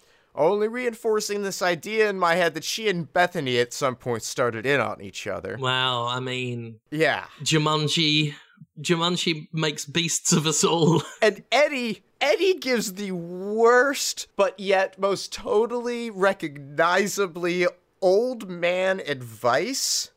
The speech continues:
Speaker 1: to his grandson <laughs> I think I've ever heard. It's so perfect. He says there's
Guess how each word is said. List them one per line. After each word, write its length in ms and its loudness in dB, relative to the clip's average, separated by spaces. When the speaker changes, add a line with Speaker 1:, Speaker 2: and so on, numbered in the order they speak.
Speaker 1:
to 220 -2
his 200 0
grandson 1160 0
<laughs> 160 -18
I 100 0
think 360 -10
I've 220 -4
ever 420 -2
heard. 380 4
It's 260 -2
so 460 0
perfect. 800 -2
He 140 0
says 360 0
there's 340 4